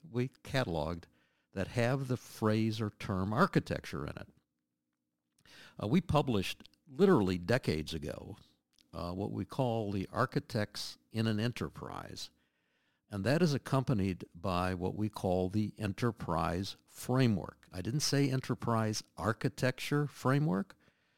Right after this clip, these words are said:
I said the Enterprise Framework, a framework for all of the different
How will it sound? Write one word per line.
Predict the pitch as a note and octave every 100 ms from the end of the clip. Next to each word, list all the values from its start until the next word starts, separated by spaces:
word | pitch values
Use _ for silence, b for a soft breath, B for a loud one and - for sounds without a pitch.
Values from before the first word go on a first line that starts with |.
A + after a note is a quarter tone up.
| b b
I | G#2 A2
said | - B2+ A2
the | A#2+ A2
Enterprise | G#2+ A#2+ - A2+ - G2 E2+ D#2 D#2 - - - -
Framework, | E2 C#2 - - - -
a | G#2
framework | F2 - G2+ A#2+ A#2+ A2+ -
for | - G#2 - _
all | A2 C#3+ F#3 F3 F2+ - -
of | E2
the | E2
different | D#2+ F2 E2 - E2+ E2